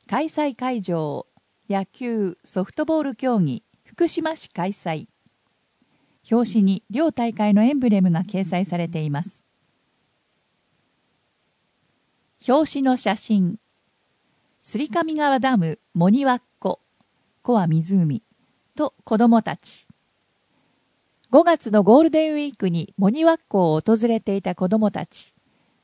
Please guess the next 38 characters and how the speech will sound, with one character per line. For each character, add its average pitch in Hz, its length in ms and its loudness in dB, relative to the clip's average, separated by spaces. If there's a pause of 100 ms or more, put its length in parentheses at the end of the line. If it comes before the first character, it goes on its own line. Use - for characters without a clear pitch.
(160)
ペ 202 100 0
ッ 196 40 -4
ト 285 180 -2
ボ 320 120 2
ト 226 120 0
ル、 175 240 -4
福 - 220 -4
島 320 240 -2
の 226 100 0
水 208 220 0
の 196 120 2
原 277 220 -4
水 214 240 -4
で 190 140 -2
あ 190 100 -2
る 170 300 -4
湖 254 540 -2
を 180 80 2
背 170 200 -6
に 170 180 -4 (140)
撮 202 320 -4
影 311 220 0
に 277 120 -10
協 247 220 2
力 233 260 -2
し - 80 -4
て 202 120 -4
く 208 80 -4
れ 185 100 2
ま 185 140 0
し - 100 -10
た。 - 180 -8 (1300)
湖 285 460 -2
の 254 120 -2
近 - 280 -4
く 220 100 -4
に 196 140 0
は、 180 200 0